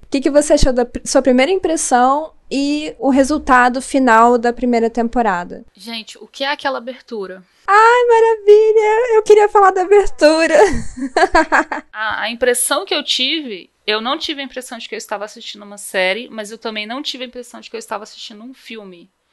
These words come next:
Speaker 2: Parece que é um híbrido. Não dá pra dizer que aquilo é um, somente mais um K-drama. Não é. É algo diferente. Mas não chega a ser um filme.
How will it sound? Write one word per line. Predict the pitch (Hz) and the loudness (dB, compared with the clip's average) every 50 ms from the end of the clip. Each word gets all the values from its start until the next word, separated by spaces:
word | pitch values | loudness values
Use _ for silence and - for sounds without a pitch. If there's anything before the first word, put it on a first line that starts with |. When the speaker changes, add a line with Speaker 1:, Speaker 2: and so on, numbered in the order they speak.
| _ _ _ _ _ _ _ | _ _ _ _ _ _ _
Speaker 2:
Parece | 226 226 226 226 233 247 247 - - | -2 0 2 0 0 -2 -4 -6 -10
que | - 277 | -6 -6
é | 262 | -6
um | 262 277 277 | -4 -4 -4
híbrido. | 285 285 233 220 196 190 - - - _ _ _ - | -4 -4 -4 -6 -10 -12 -14 -16 -20 _ _ _ -6
Não | 208 233 247 | -6 -2 2
dá | 247 254 277 | 2 2 2
pra | 269 330 320 | 2 -2 -6
dizer | 269 247 240 254 254 | -6 -2 -2 -2 -4
que | 254 254 | -4 -8
aquilo | 247 - - 240 226 | -10 -8 -6 -2 -2
é | 220 214 | -2 -4
um, | 214 214 220 214 | -4 -10 -16 -14
somente | - - - 240 233 233 226 220 226 240 240 233 - - 214 | -12 -6 -2 -2 -2 -2 -4 -8 -10 -12 -12 -12 -12 -12 -8
mais | 208 202 208 202 196 | -8 -10 -10 -10 -14
um | 208 202 | -18 -20
K-drama. | 196 - 214 202 180 190 190 190 196 | -16 -14 -14 -12 -10 -12 -12 -12 -12
Não | 190 214 262 285 | -12 -10 -6 -4
é. | 240 190 180 180 180 _ _ _ _ _ _ _ | -4 -4 -4 -6 -10 _ _ _ _ _ _ _
É | 190 175 190 196 | -14 -10 -4 0
algo | 180 180 202 240 254 247 240 285 302 320 339 - _ _ _ _ _ _ _ | 2 2 2 2 -2 -8 -12 -14 -14 -14 -16 -18 _ _ _ _ _ _ _
diferente. | - 214 226 - - 302 294 233 165 - _ - - - - _ _ _ _ _ - | -16 -16 -8 -2 -2 -2 -2 -2 -8 -10 _ -18 -18 -18 -20 _ _ _ _ _ -14
Mas | 196 185 185 | -12 -12 -12
não | 208 214 | -12 -12
chega | 208 - - 214 190 185 190 220 254 294 339 - _ _ _ _ - | -10 -6 -4 -4 -4 -4 -6 -8 -10 -10 -12 -14 _ _ _ _ -10
a | - 214 | -10 -10
ser | - - 202 196 | -8 -10 -12 -12
um | 208 | -14
filme. | - - 254 220 175 165 - _ | -16 -16 -18 -18 -20 -20 -20 _